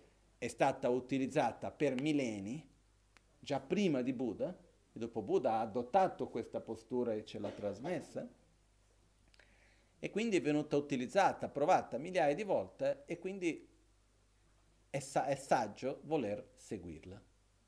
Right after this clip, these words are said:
Se uno vuole provare in altri modi può perdere tempo, però la cosa ideale è che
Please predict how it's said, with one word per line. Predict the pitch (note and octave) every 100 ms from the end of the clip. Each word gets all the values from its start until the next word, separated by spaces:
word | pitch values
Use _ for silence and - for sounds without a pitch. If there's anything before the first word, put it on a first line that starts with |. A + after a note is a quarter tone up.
| _ _ _ _ _ _
Se | -
uno | C3 B2+
vuole | C3+ C3
provare | C3 C3+ B2
in | A#2
altri | A#2 E3
modi | - G#2+ A2
può | A#2+ A#2
perdere | G2 F2+ F#2+ F#2
tempo, | F#2 E2 -
però | F#2 B2+ F2 - - - _ _ _ _ _ _ _ _ _ _ -
la | G2+
cosa | - G#2 C#3
ideale | D3+ F#2+ G#2+ A#2
è |
che | - G2 F#2